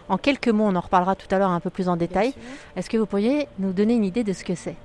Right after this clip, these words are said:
Speaker 2: Oui, tout à fait. Avec, avec la jam capsule, en fait, c'est à la fois une expérience en termes de technologie, puisque vous êtes à trois cent soixante avec un sound design, donc, euh, pour vous mettre en immersion complète, mais aussi une expérience émotionnelle, euh, une expérience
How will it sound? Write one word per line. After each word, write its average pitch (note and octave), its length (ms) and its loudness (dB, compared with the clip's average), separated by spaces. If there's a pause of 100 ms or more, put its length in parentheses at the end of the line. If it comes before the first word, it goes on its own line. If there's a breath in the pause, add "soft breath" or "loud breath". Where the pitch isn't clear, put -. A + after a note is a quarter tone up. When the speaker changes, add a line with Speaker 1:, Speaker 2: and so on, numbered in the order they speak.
(520 loud breath)
Speaker 2:
Oui, C4+ 160 0
tout D#4+ 160 -4
à E4 100 2
fait. D#4 140 -4
Avec, B3 360 -2
avec B3 320 -2
la C#4+ 160 -6
jam C#4 220 -2
capsule, D4+ 480 -6
en C4 140 2
fait, C#4 200 -4
c'est - 360 -6
à C#4 60 2
la C#4 160 0
fois C4+ 420 -2
une B3 260 0
expérience B3 600 -2
en A3+ 40 -6
termes G#3+ 240 -4
de G3 80 -6
technologie, A#3+ 720 -2
puisque G#3+ 300 -8
vous G3+ 260 -10
êtes G#3 180 -6
à F#3+ 140 -2
trois G3 220 -8
cent A3 140 -8
soixante G#3 460 -8
avec F3 300 -8
un F3+ 100 -8
sound F#3 360 -8
design, A#3+ 400 -4
donc, G3+ 260 -6
euh, G3 80 -6
pour F#3+ 140 -8
vous F#3+ 140 -6
mettre G3+ 280 -6
en G3 100 -6
immersion G3 500 -8
complète, B3 480 -4 (540 loud breath)
mais B3 140 4
aussi C#4+ 380 -4
une C#4+ 100 2
expérience C4 540 0 (100)
émotionnelle, A3+ 760 0 (600 loud breath)
euh, A3 560 4
une A#3+ 160 2
expérience G#3+ 400 -2